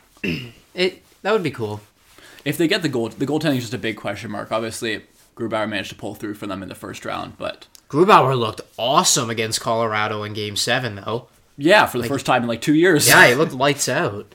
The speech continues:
Speaker 3: Maybe just against Colorado, his
Speaker 2: Maybe.
Speaker 3: former team, he just
Speaker 2: Yeah.
Speaker 3: wanted to
Speaker 2: He just wanted to,
Speaker 3: finally
Speaker 2: uh,
Speaker 3: find his previous form.
Speaker 2: Yep.
Speaker 3: Maybe it was just something with the Denver air. He likes the altitude. <laughs>
Speaker 1: Who do you guys? Uh, who's, who's your new Cup favorite now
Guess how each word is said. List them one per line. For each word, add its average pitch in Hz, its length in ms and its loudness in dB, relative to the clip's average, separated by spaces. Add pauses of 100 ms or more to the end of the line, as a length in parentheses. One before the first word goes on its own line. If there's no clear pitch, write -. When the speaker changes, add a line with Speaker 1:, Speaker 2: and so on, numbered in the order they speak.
(120)
Speaker 3:
Maybe 160 200 6
just 202 200 6
against 151 360 6
Colorado, 120 520 2
his 117 160 -4
Speaker 2:
Maybe. 123 160 4
Speaker 3:
former 135 160 2
team, 117 260 -2
he 113 60 0
just 113 100 2
Speaker 2:
Yeah. 110 160 6
Speaker 3:
wanted 113 140 -4
to 107 340 -10
Speaker 2:
He 117 80 -6
just 113 180 -4
wanted 110 260 -6
to, 110 140 -6
Speaker 3:
finally 120 300 0
Speaker 2:
uh, 117 40 -8
Speaker 3:
find 117 200 0
his 110 80 -6
previous 107 340 -6
form. 107 360 -8 (180)
Speaker 2:
Yep. 110 260 -6 (460)
Speaker 3:
Maybe 120 100 -8
it 123 40 -2
was 120 80 -2
just 131 120 -6
something 131 220 -4
with 120 100 -2
the 123 60 -2
Denver 113 320 -4
air. 104 400 -4
He 131 140 -4
likes 117 200 -2
the 139 120 0
altitude. 123 500 0
<laughs> - 100 -10 (1500)
Speaker 1:
Who 135 100 2
do 160 60 4
you 175 120 6
guys? 151 380 4
Uh, 117 120 -2
who's, 143 220 2
who's 139 240 0
your 143 100 2
new 131 160 2
Cup 135 300 -2
favorite 127 420 0
now 87 280 -4